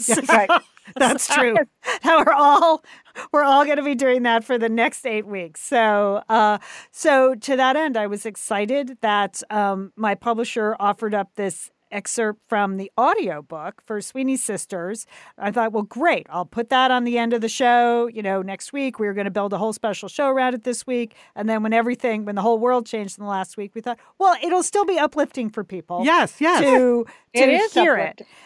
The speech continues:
Speaker 2: And when she sent it in, I was actually really nervous to listen to it. It's not my voice. We've mentioned this before. I knew I was not an actress, so I declined to do the audiobook.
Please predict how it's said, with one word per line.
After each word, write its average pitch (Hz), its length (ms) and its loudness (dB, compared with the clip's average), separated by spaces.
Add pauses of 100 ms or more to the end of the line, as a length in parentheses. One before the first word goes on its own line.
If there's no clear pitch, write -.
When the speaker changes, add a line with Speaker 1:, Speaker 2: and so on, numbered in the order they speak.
(120)
Speaker 2:
And 240 360 2
when 247 240 0
she 294 180 -6
sent 302 320 -2
it 302 100 -4
in, 269 160 2
I 208 140 -2
was 220 140 -2
actually 247 360 -2
really 208 280 -4
nervous 185 380 -6
to 180 100 -14
listen 156 340 -18
to 151 160 -20
it. 151 180 -20
It's 208 300 -4
not 233 320 0
my 254 180 0
voice. 196 540 0
We've 190 180 -4
mentioned 190 380 -6
this 202 140 -6
before. 185 640 -2
I 185 160 -2
knew 190 260 -2
I 196 120 2
was 196 200 -6
not 190 180 -4
an 190 120 -8
actress, 175 440 -12
so 170 280 -8
I 175 140 -10
declined 196 540 -10
to 208 80 -14
do 185 140 -10
the 190 160 -10
audiobook. 185 640 -6